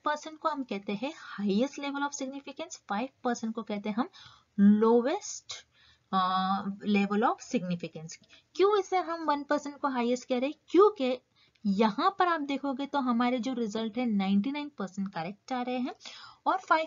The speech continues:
परसेंट को हम lowest level of significance क्यों कहेंगे? यहाँ पर अगर आप देखोगे तो नाइंटी फ़ाइव परसेंट जो है researcher के result correct आ रहे हैं।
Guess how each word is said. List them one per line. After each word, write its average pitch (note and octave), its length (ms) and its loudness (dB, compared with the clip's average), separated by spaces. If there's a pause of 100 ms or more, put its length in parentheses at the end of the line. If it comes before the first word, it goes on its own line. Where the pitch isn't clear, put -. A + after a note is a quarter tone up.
परसेंट D#4+ 280 -2
को D#4+ 80 -6
हम D4+ 120 -4
lowest A#3 800 4
level C#4 360 2
of C#4 120 -6
significance C4+ 500 -4
क्यों C#4 140 -6
कहेंगे? C#4 500 -2
यहाँ A#3 360 -4
पर A#3+ 80 0
अगर A3 180 -2
आप G#3+ 120 0
देखोगे G#3 400 0
तो B3 180 -8
नाइंटी G#3 460 0
फ़ाइव F4+ 240 -6 (100)
परसेंट A#3 400 -2
जो G#3+ 120 -8
है A#3 180 -6 (460)
researcher G3+ 420 -2
के B3+ 120 0
result G#3+ 400 -2
correct F3+ 400 -4
आ D3+ 80 -8
रहे D#3+ 120 -16
हैं। - 60 -20